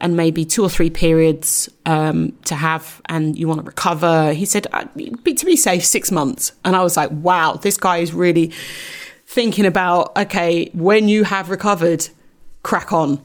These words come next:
<laughs> If you pardon the expression, crack on with fertilizing those eggs, basically. And at the time, I was coming to the end of quite a long-term relationship that we both knew wasn't really going anywhere.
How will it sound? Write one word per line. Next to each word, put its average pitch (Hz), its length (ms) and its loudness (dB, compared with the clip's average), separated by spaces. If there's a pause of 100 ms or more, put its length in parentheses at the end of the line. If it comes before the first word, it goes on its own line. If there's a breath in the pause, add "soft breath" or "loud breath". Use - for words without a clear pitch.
(100)
<laughs> 190 300 0 (460 loud breath)
If 180 180 -4
you 170 80 -2
pardon 165 320 0
the 156 60 2
expression, 151 560 -2 (360 loud breath)
crack - 420 -2
on 254 160 4
with 233 140 2
fertilizing 196 720 0
those 165 240 2
eggs, 151 240 0
basically. 151 600 -4 (360 loud breath)
And 320 120 -2
at 370 60 -2
the - 80 -2
time, 294 340 4
I 247 120 4
was 226 100 2
coming 262 260 2
to 226 120 0
the 220 80 2
end 226 180 2
of 185 140 -2
quite 202 220 0
a - 20 0
long-term 202 560 2
relationship 185 720 0
that 170 200 -2
we 170 80 2
both 190 480 -2
knew 185 460 4
wasn't 180 360 0
really 180 180 2
going 175 300 2
anywhere. 160 460 2